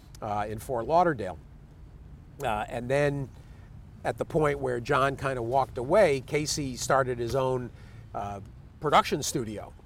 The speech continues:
and used the show as, as sort of the anchor, uh, product. He's got three, he's got three sound studios that he works out of that, uh, he's built from nothing, uh, now in Margate. Uh, and, uh, yeah, Casey's,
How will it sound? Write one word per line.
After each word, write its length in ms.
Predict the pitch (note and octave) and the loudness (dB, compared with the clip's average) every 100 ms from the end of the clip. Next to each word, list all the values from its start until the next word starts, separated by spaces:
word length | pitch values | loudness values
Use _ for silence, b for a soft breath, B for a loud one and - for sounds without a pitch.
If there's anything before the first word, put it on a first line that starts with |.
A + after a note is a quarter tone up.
| - - | -20 -10
and 320 | B2+ A2 A2+ | -6 -6 -4
used 280 | C#3+ C3+ A2+ | -2 -2 -2
the 80 | B2+ | -2
show 420 | - C3+ B2+ A#2+ | 0 2 2 0
as, 140 | A2+ | -4
as 280 | C3 A2 G2+ | -4 -6 -6
sort 220 | - C#3 | -4 -2
of 80 | A2+ | -4
the 160 | A2+ A#2 | -4 0
anchor, 440 | D3 - C3+ A#2 B B B B A#2 | 0 0 -4 -4 B B B B -8
uh, 180 | G2+ F#2 | -8 -4
product. 520 | - G3+ F3+ F#2 - | 6 8 6 2 -6
He's 160 | A#2+ | -8
got 260 | - B2 G#2 - - | 0 2 2 -2 -18
three, 520 | - C#3 D3+ C#3+ C3+ A2+ - - | -4 2 2 2 -2 -8 -14 -8
he's 160 | B2 | -6
got 160 | A#2 A2+ | -4 -6
three 500 | - D#3+ D3 C3+ A#2+ - | -4 0 0 -2 -6 -6
sound 500 | - C#3+ D3 C#3 - | 0 4 4 0 -4
studios 680 | - C3+ C3 A#2+ A2+ A2 B B B B | -6 -6 0 0 0 -4 B B B B
that 120 | C3 | -4
he 100 | A2+ | -2
works 420 | A2+ D3 - - | 2 2 2 -2
out 240 | D3+ A#2 B2 | -2 -2 -2
of 180 | A#2 A2 | -6 -6
that, 180 | A#2 G2+ - | -8 -8 -10
uh, 240 | A2 G#2 G#2+ | -6 -6 -8
he's 220 | A#2 A2+ | -10 -10
built 240 | - C3 A2+ - | 0 0 0 -6
from 220 | A2+ G2 | -8 2
nothing, 400 | D3+ - A2 F2 B B B | 2 2 -6 -8 B B B
uh, 240 | G#2+ G2+ G#2+ | -6 -4 -4
now 300 | A2+ A#2+ B2 | -4 -4 -4
in 140 | F#2+ | -4
Margate. 540 | A2+ E3 F3+ A2 E2+ - - b b A2+ | 4 6 6 0 -8 -12 -20 b b -8
Uh, 260 | G#2 G#2 G#2 | -6 -6 -8
and, 320 | A2 G#2 G#2 G2+ A2+ | -8 -10 -10 -12 -10
uh, 80 | G2+ | -6
yeah, 160 | C#3 | -6
Casey's, 720 | A2+ B2+ C3+ D3+ B2+ A2 - | -4 -4 -4 -6 -8 -10 -12